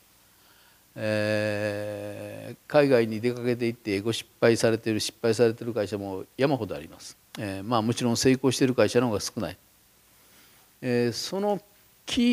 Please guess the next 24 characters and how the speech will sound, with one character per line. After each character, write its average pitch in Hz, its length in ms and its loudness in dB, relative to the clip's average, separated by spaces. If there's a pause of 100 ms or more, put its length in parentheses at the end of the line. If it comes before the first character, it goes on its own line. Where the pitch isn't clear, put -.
ー、 - 300 -16
ケ 208 240 6
ー - 120 2
エ 165 60 4
ス 170 120 0
エ 147 60 6
フ 117 140 -4
ね、 98 140 -6
キ 233 220 0
ー 196 40 0
サ 175 200 6
ク - 80 -6
セ 185 120 4
ス - 120 -4
フ - 80 2
ァ 175 80 6
ク - 80 -20
タ - 140 4
ー、 - 40 -4
そ 165 120 -4
の 170 80 -2
コ - 220 2
ツ、 240 340 -6 (240)
ね、 156 240 -6